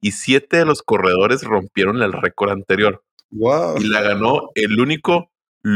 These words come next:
Speaker 1: luxemburgués.
Speaker 2: Lux-, ay, bien, buen
Speaker 1: En ganar.
Speaker 2: gentilicio, bien pronunciado el gentilicio. <laughs>
Speaker 1: El único luxemburgués en ganar una medalla de oro.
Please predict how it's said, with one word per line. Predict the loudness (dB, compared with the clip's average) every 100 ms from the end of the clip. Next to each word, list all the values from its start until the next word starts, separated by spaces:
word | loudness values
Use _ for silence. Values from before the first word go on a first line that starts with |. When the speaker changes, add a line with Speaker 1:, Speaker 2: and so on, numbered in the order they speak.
| 0 -2 -4
Speaker 1:
luxemburgués. | -4 -4 -6 -6 -6 -8 -12 -14 -16 -18
Speaker 2:
Lux-, | -20 -20 -20 -18 -12
ay, | -8 -8 -8 -8
bien, | -10 -10 -2
buen | 0
Speaker 1:
En | 2
ganar. | 2
Speaker 2:
gentilicio, | 2 0 0 -2 0
bien | 0 0
pronunciado | 0 0 0 2 2
el |
gentilicio. | 0 0 0 0 0 0
<laughs> | -2 -2 -2 -4 -6 -14 -10 0
Speaker 1:
El | 2
único | 2 2 2
luxemburgués | 2 0 -2 0 0 2 0
en | 0
ganar | 0 0
una | 0
medalla | 0 0 0
de | 2
oro. | 2 2 0